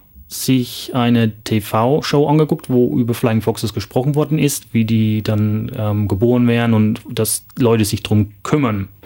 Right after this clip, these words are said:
Und das fand sie sehr interessant. Ich lag dann eine Nacht dann im Bett, noch wach, und dann ist so ein Flying Fox über das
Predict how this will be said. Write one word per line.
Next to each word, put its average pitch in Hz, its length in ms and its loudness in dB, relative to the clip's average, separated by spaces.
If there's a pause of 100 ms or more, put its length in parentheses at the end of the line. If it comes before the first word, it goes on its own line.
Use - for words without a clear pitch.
(300)
Und - 80 -6
das 107 100 0
fand 113 160 2
sie 110 80 0
sehr 110 380 2
interessant. 113 680 0 (680)
Ich 113 120 -2
lag 123 160 0
dann 135 100 0
eine 127 180 0
Nacht 139 200 0 (160)
dann 127 260 4
im 107 140 4
Bett, - 440 -4
noch 107 220 -2
wach, - 280 -4 (160)
und 131 100 2
dann 117 100 2
ist 131 180 -2
so 139 80 0
ein 120 140 4
Flying 113 240 2
Fox - 320 -4
über 123 260 2
das - 520 -4